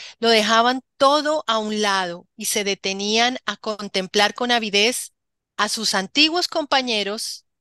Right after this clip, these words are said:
y sus pasatiempos de otros días". Ese fue el sueño que tuvo San Juan Bosco y me imagino que para él, pues, era una cosa, mm, un poco extraña, pero para nosotros es de una claridad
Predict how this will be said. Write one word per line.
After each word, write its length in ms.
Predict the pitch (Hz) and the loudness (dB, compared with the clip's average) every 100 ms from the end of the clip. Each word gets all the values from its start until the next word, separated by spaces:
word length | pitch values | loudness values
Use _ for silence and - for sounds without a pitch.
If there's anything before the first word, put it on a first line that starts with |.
| _ - | _ -8
y 120 | 233 | -2
sus 260 | - 208 - | 0 0 0
pasatiempos 1080 | 196 185 170 - 240 247 - 277 - - _ _ _ _ _ | 0 0 -2 -2 0 0 -2 -8 -8 -12 _ _ _ _ _
de 220 | 190 208 | 2 4
otros 640 | 190 196 - 202 202 - - | 4 0 -2 -4 -4 -8 -10
días". 720 | 180 180 156 151 - - - _ _ _ _ _ - - _ | -6 -4 -2 -2 -2 -2 -4 _ _ _ _ _ -20 -20 _
Ese 280 | 214 202 220 | 0 2 2
fue 160 | - 220 | 2 0
el 60 | |
sueño 680 | 214 - 226 220 226 269 359 _ _ _ _ _ - | 2 2 2 2 0 -2 -4 _ _ _ _ _ 0
que 320 | 214 196 196 | 0 0 -4
tuvo 320 | 208 202 214 | -4 -4 -2
San 260 | - 214 202 | 0 0 -2
Juan 240 | 185 180 | -4 -2
Bosco 560 | 208 240 - 294 302 277 | 0 0 -2 -2 -2 -2
y 140 | 220 | -4
me 80 | 196 | -6
imagino 320 | 180 185 185 | -6 -6 -6
que 100 | 180 | -6
para 240 | 208 226 202 | 0 2 2
él, 200 | 185 - - | 0 -6 -10
pues, 160 | 190 | -6
era 120 | 185 170 | -4 -4
una 160 | 175 | -4
cosa, 520 | - 190 180 196 196 196 | -4 -2 2 4 4 2
mm, 220 | 202 196 | -4 -8
un 80 | 202 | -4
poco 220 | 196 208 | -4 -2
extraña, 360 | 208 214 208 208 | 0 2 2 2
pero 180 | 240 220 | 0 2
para 300 | 190 170 170 | 0 0 -4
nosotros 840 | 170 175 170 185 196 - - - _ _ _ _ | -4 -4 -6 -6 -4 -4 -6 -10 _ _ _ _
es 180 | 202 190 | -6 -2
de 80 | 202 | 0
una 200 | 202 208 | 0 0
claridad 500 | 233 214 202 170 | 0 2 2 0